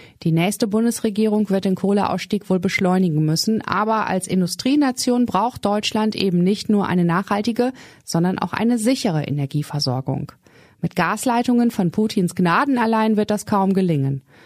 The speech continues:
Auch der Bau von Windparks in der Nordsee und von Stromtrassen bis nach Bayern und Baden-Württemberg, wo die energiehungrige Autoindustrie sitzt, braucht Zeit.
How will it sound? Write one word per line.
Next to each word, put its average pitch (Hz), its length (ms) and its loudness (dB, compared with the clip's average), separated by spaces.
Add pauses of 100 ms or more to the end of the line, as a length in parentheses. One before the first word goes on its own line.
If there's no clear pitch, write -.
(140)
Auch - 120 -8
der 170 120 0
Bau 180 240 2
von 175 260 0
Windparks 185 560 0
in 143 80 0
der 165 100 4
Nordsee 208 580 2
und 160 160 -2
von 147 160 -2
Stromtrassen 190 760 0
bis 175 160 -2
nach 160 140 -2
Bayern 208 380 -2
und 190 120 0
Baden-Württemberg, 190 920 0 (340)
wo 202 100 2
die 196 300 0
energiehungrige 208 920 2
Autoindustrie 196 760 0
sitzt, 226 320 -2
braucht - 440 -4
Zeit. 202 460 -4